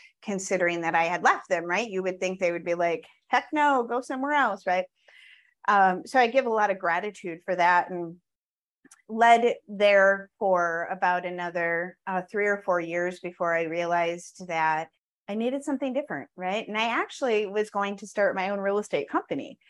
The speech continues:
and, um, met with somebody. And that, that is actually what led me to Keller Williams. And the reason I say that is because then,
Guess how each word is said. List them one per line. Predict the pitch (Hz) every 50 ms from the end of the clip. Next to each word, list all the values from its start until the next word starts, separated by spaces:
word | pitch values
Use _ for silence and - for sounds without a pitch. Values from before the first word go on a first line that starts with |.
| _ - - - - - - _ _ -
and, | 196 196 196 190 190 190 190 190 196 - - - -
um, | 196 190 185 185 185 185 185 185 - 196
met | 190 190 190 -
with | - 202 196
somebody. | - 208 185 180 185 196 196 202
And | 196 190 190 190
that, | 190 190 - - 180
that | 190 190 208 214
is | 214 208 214
actually | 196 190 190 - 214 190 180 175
what | 175 175 175 175 170 160
led | 175 175 175
me | 175 170 165
to | 165 160
Keller | - - 175 156 156 151 160
Williams. | 196 226 226 196 180 170 165 165 175 180 - -
And | - 175 170 165
the | 170
reason | 180 180 175 175 185 170
I | 170 156
say | 156 - 175 156 165
that | 202 233 233 214 202
is | 180 180 185
because | 180 175 175 - 196 170 165 165
then, | 170 175 170 170 175 160